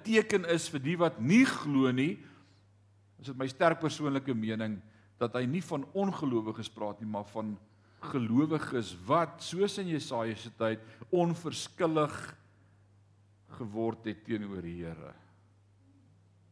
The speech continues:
Hoor jy? Met ander woorde, hy praat met diegene wat nie in die huidige krag van die Heilige Gees glo nie. En hy sê dis 'n teken vir hulle.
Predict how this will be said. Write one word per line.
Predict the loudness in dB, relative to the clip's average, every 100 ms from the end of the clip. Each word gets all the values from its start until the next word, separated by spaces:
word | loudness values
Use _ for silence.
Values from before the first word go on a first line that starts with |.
| _ _ _ _ _ _ _ _ -10
Hoor | -6 -6
jy? | -8 -14 -20 _ _ _ _ _ -8
Met | -4
ander | -4 -2
woorde, | -2 0 -2 -6 -16 -20 _ _ _ _
hy | -10 -4
praat | -2 -2
met | -4 -4
diegene | -4 -4 -4 -6 -4 -6 -8 -14 _ _ _ -6
wat | -4 -2
nie | -2 -2 -2
in | -2
die | -2
huidige | -2 -4 -6 -8
krag | -4 -4 -6
van | -10 -8
die |
Heilige | -8 -8 -10 -16
Gees | -12 -12 -12 -12
glo | -8 -6 -6
nie. | -12 -20 _ _ _ _ _ _ _ _ -8
En | -6
hy |
sê | -6 -8
dis | -10
'n | -14 -6
teken | -6 -6 -10
vir | -10 -12
hulle. | -12 -14 -18